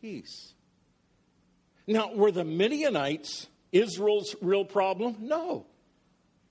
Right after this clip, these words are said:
Their problem was their sin. And God was using this pagan nation to turn them back to him.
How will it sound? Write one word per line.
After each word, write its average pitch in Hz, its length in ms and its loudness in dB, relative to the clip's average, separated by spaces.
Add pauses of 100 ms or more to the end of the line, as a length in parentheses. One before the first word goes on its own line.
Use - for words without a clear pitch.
(140)
Their 214 100 4
problem 240 680 2 (100)
was 180 260 2
their 180 140 2
sin. 202 600 -2 (920)
And 180 160 0
God 226 260 2
was 165 240 2
using 226 380 2
this 196 180 0
pagan 208 460 2
nation 202 520 0
to 165 120 2
turn 226 480 -2
them 185 260 2 (120)
back 170 460 0
to 285 280 -2
him. 156 240 -2